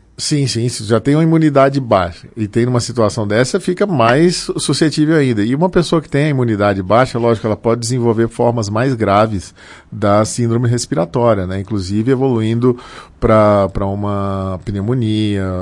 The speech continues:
ou que vai necessitar de uma hospitalização, ou inclusive, infelizmente, pode levar pessoas ao óbito, né?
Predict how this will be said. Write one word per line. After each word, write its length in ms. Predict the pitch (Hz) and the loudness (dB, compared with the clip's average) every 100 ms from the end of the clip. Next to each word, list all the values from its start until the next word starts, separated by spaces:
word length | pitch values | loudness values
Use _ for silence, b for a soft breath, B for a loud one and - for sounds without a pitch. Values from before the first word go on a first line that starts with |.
| 90 90 95 | -6 -6 -10
ou 420 | - 92 95 90 92 95 | -6 -4 -2 -4 -8 -12
que 180 | - | -8
vai 160 | 95 95 | -4 -4
necessitar 380 | 92 90 92 92 | -4 -6 -6 -4
de 40 | |
uma 80 | 95 | -4
hospitalização, 600 | 90 - 107 107 - 113 | -8 -4 -2 -2 -4 -2
ou 100 | 117 | -2
inclusive, 760 | 107 147 131 92 98 123 113 92 | -4 -4 -4 -2 -4 -2 -2 -4
infelizmente, 360 | 92 92 92 | -6 -6 -6
pode 360 | 92 92 92 101 | -6 -6 -8 -10
levar 300 | - 101 98 | -4 -2 -2
pessoas 380 | 110 - 107 120 | -4 -2 -2 0
ao 100 | 196 | 0
óbito, 400 | 107 123 - 87 | 0 -2 -6 -6
né? 220 | 85 | -6